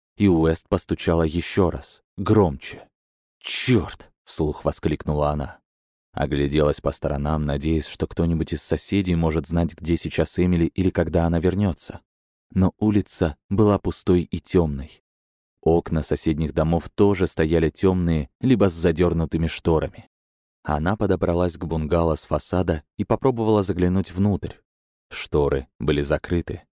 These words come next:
но между ними оставалась щелка. В темноте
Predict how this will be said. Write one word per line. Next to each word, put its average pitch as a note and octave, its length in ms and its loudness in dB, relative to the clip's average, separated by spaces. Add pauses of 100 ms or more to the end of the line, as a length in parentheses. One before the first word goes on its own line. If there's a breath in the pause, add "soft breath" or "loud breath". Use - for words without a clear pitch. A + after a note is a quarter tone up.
(240)
но F2 100 2
между E2+ 300 2
ними F2 300 2
оставалась D#2+ 520 0
щелка. - 640 -2 (500)
В - 100 -20
темноте C#2+ 640 -4